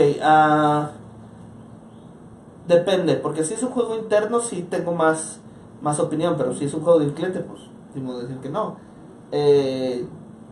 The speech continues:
bueno, sí es posible decir que no, dependiendo de los recursos que tengamos disponibles en ese momento, pero hasta ahorita sí, por suerte hemos podido.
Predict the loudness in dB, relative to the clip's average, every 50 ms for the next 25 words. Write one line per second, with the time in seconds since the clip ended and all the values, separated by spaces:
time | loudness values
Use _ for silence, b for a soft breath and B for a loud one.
0 | -20 -20 -16 -4 0 0 2 2 0 -2 -4 -8 -4 -2 -2 -2 -2 -6 -6 -4
1 | -2 -2 -2 -2 -2 -4 -6 -4 -4 -2 -2 0 0 -2 -2 -2 -4 -4 -4 -4
2 | -4 -4 -4 -4 -6 -6 -10 -10 -12 -12 -8 -6 -6 -6 -6 -6 -8 -10 -10 -10
3 | -10 -8 -8 -8 -10 -10 -10 -10 -10 -10 -10 -10 -10 -8 -6 -4 -4 -4 -6 -8
4 | -10 -14 B B B B B B B B B -20 -20 -14 -8 -6 -6 -4 -4 -6
5 | -8 -8 -8 -4 -2 -2 -2 -2 -2 -6 -6 -4 -4 -4 -4 -4 -6 -10 -10 -6
6 | -6 -6 -4 -4 -6 -6 -6 -8 -8 -8 -4 -4 -2 -2 -4 -4 -6